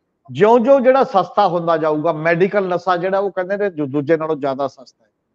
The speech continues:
ਕਦੇ ਗੋਲੀਆਂ ਵੱਖ-ਵੱਖ ਦੀ ਗੱਲ ਆਉਂਦੀ ਸੀ, ਹੋਰ ਸਾਰੀਆਂ ਚੀਜ਼ਾਂ ਨੇ, ਉਹ ਉਧਰ ਨੂੰ ਨਵਾਂ-ਨਵਾਂ ਰਸਤਾ ਕੋਈ ਨਾ ਕੋਈ ਲੱਭੀ ਜਾਂਦਾ ਹੈ।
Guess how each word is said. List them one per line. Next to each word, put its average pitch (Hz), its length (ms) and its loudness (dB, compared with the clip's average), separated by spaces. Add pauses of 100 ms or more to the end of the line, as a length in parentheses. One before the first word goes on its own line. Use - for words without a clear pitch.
(360)
ਕਦੇ 165 160 2
ਗੋਲੀਆਂ 165 380 0
ਵੱਖ-ਵੱਖ 156 400 -2
ਦੀ 160 120 -2
ਗੱਲ 151 240 -2
ਆਉਂਦੀ 147 260 -4
ਸੀ, 151 240 -4
ਹੋਰ 151 280 -2
ਸਾਰੀਆਂ 147 360 -4
ਚੀਜ਼ਾਂ 139 340 -6
ਨੇ, 135 120 -14 (460)
ਉਹ 254 200 8
ਉਧਰ 262 200 4
ਨੂੰ 262 140 2
ਨਵਾਂ-ਨਵਾਂ 226 460 2
ਰਸਤਾ 220 300 2
ਕੋਈ 202 160 2
ਨਾ 214 80 -2
ਕੋਈ 196 140 -2
ਲੱਭੀ 190 280 0
ਜਾਂਦਾ 190 280 0
ਹੈ। 151 160 -4